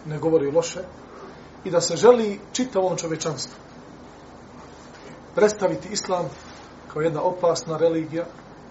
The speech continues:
opasna vre-, vjera, koja naučava svoje podanike, pristalice, vjernike, da budu agresivni prema onome ko se ne slaže sa njima, da jednostavno znaju samo za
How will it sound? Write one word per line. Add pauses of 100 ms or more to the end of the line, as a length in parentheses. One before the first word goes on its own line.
opasna
vre-,
vjera, (880)
koja
naučava
svoje (1300)
podanike, (1160)
pristalice, (540)
vjernike, (360)
da
budu
agresivni
prema
onome
ko
se
ne
slaže
sa
njima, (720)
da
jednostavno
znaju
samo
za